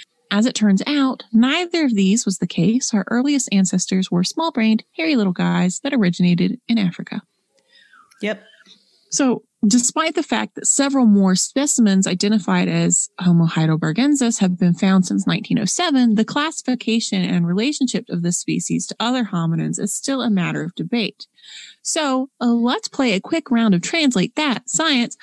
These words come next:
Speaker 1: with an excerpt from Katerina Harvati's One hundred Years of Homo heidelbergensis, Life and Times of a Controversial Taxon.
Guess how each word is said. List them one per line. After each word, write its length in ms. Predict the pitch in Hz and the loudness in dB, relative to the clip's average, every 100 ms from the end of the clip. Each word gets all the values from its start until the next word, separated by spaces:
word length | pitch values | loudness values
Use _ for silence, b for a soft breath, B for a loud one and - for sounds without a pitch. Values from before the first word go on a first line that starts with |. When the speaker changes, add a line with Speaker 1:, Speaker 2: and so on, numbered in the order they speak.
| B | B
Speaker 1:
with 160 | 285 320 | -6 -2
an 100 | 320 | -2
excerpt 400 | 202 190 208 - | -2 -2 -2 -2
from 140 | 196 | -2
Katerina 500 | 196 240 247 226 202 | 0 0 0 2 2
Harvati's 640 | 202 185 170 233 233 233 - B B B _ | 2 0 0 0 0 -2 -4 B B B _
One 160 | 453 403 | -4 0
hundred 300 | 277 214 220 | 2 2 0
Years 440 | 269 254 254 254 - | 0 0 -2 -4 -4
of 120 | 202 | -8
Homo 280 | - 320 311 | -4 -2 -2
heidelbergensis, 840 | 269 226 220 202 180 95 - - - | 0 0 0 -2 -2 -2 -4 -10 -2
Life 360 | 247 277 330 226 | 0 0 -2 -2
and 120 | 185 | -2
Times 460 | - 233 240 269 | 0 0 0 0
of 100 | 202 | 0
a 60 | 185 | -2
Controversial 720 | - 254 247 226 190 190 - 226 | -4 -2 0 2 0 0 -2 -8
Taxon. 600 | - 165 - 160 160 | -4 -6 -4 -2 -2